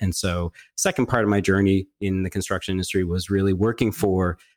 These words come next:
several really high-end residential renovation firms in Toronto. And I kinda worked as a site super,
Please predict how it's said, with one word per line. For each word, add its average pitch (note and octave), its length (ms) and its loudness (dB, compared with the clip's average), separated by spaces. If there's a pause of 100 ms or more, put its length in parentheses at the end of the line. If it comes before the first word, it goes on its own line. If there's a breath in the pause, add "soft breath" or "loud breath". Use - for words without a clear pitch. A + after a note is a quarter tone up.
several A2 400 0
really G#2+ 320 4
high-end F#2+ 640 0
residential F#2 500 -2
renovation F2 720 -4
firms F2+ 520 -4 (100)
in G#2+ 120 0
Toronto. F2 540 -4 (600)
And A#2+ 100 2
I A#2 60 0
kinda G2+ 180 2
worked F2 240 2
as F2+ 200 2
a E2 200 2
site F2 260 -2
super, F2 480 0